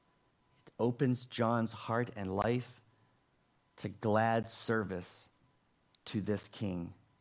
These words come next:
The grace-made result of the supernatural response of Jesus placing his hand on someone who has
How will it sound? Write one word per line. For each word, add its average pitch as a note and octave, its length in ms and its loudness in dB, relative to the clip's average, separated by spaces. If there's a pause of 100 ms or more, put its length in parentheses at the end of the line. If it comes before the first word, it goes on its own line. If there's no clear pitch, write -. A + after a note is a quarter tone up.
(480)
The G#2+ 100 0
grace-made C#3+ 920 4
result A#2 720 2 (360)
of B2 160 4
the A2+ 100 2
supernatural E3 1040 4
response A2 960 0 (220)
of A2 140 -6
Jesus F#3 520 0
placing F#3 580 2
his D#3+ 240 2
hand A2+ 340 2
on G#2+ 120 0
someone F#3 520 4
who C3+ 180 2
has A2 180 0